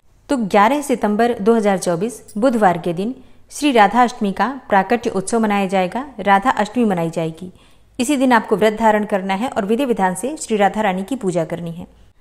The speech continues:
अब बात करें पूजा विधि के बारे में, तो देखिए, जब हम राधा अष्टमी का व्रत धारण करते हैं तो प्रातःकाल जल्दी उठते हैं, उठ कर नित्य कर्मों से निवृत्त हो जाइए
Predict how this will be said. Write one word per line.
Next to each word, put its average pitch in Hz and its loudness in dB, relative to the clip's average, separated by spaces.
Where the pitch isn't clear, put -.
अब 233 6
बात 240 4
करें 254 2
पूजा 214 2
विधि 220 0
के 226 2
बारे 202 2
में, 247 0
तो 254 -2
देखिए, 175 -4
जब 262 4
हम 320 -2
राधा 226 4
अष्टमी 254 0
का 247 2
व्रत 208 0
धारण 208 0
करते 175 -4
हैं 214 -8
तो 196 -4
प्रातःकाल 190 0
जल्दी 185 -2
उठते 226 -4
हैं, 208 -6
उठ 294 -2
कर 262 2
नित्य 240 0
कर्मों 220 0
से 214 -2
निवृत्त 214 2
हो 233 4
जाइए 202 -2